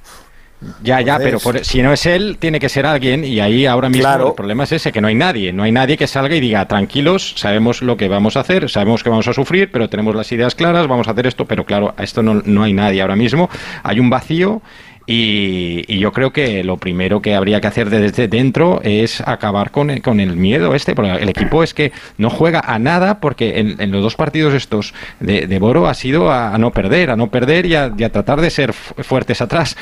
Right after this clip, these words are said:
Speaker 1: <laughs> cuando este equipo es un coladero porque es muy blandito, eh, no sabe defender, y si no se dedica a intentar ganar los partidos como hizo, como hizo con Gattuso, y más o menos, eh, le salió medio bien hasta después del Mundial,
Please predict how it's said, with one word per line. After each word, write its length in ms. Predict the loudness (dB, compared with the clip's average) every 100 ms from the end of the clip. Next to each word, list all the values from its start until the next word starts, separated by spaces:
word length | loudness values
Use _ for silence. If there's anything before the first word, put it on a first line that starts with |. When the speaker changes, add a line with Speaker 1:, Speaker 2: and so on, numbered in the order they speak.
| -14
Speaker 1:
<laughs> 180 | -4
cuando 220 | 0 2 0
este 160 | 0
equipo 460 | -2 0 2 2 2
es 240 | -4 -4
un 260 | 0 0 0
coladero 540 | 0 -2 2 2 2
porque 320 | 0 -2 -6 -6 -8
es 100 | 0
muy 160 | 2 4
blandito, 640 | 2 2 0 2 2 4 2
eh, 180 | 0
no 160 | 2 2
sabe 220 | 2 0
defender, 500 | 0 0 2 2 2 -4 -16 -8
y 140 | -4 -2
si 180 | 2
no 200 | 4 4
se 120 | 4 2
dedica 340 | 2 2 0
a 60 | 0
intentar 500 | 0 -2 0 0 0
ganar 400 | 0 2 4 2
los 160 | 0
partidos 480 | -2 -2 0 0 0
como 240 | -2 0
hizo, 340 | 0 2 0 0
como 220 | 0 0
hizo 160 | 2 2
con 140 | 2
Gattuso, 480 | 2 2 2 4 2
y 40 |
más 200 | 2 2
o 60 | 2
menos, 340 | 4 4 2 -4 -18 -12 -2
eh, 400 | 0 2 2 2
le 180 | 0 0
salió 320 | 0 2 2
medio 240 | 4 4
bien 160 | 4 2
hasta 200 | 0 -2
después 280 | -2 0 2
del 140 | 4
Mundial, 420 | 4 2 2 0